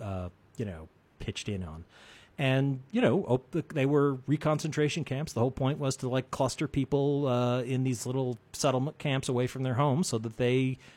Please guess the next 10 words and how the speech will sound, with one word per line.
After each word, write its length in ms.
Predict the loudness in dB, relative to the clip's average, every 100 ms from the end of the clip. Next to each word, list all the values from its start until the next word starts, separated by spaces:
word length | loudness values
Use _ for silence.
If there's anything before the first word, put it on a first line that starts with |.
| _ 4
were 180 | 6
more 240 | 6 4 4
manageable 640 | 6 4 4 2 2 4
and 260 | 4 2 2
wouldn't 240 | 2 2
make 200 | 0 0
as 80 | 0
much 220 | 0 0
trouble. 280 | -2 -2 -6 _ _ _ _ _ _ _ _ _ -20 -20 -20 -12 0
And 320 | 2 2